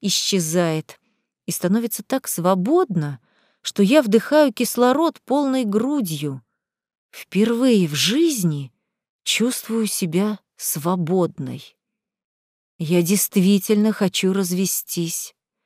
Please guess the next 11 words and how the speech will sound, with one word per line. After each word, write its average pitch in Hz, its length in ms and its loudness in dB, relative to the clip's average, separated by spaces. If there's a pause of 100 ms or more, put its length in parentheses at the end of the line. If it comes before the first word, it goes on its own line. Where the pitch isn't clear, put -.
(300)
и 247 160 2
порвать 277 680 4
любые 214 380 4
связи 240 500 2
с - 100 -2
семейкой 226 640 2
Меркуновых. 190 840 2 (440)
Фамилию 254 580 6
первым 220 340 6
делом 196 300 4
поменяю 190 580 4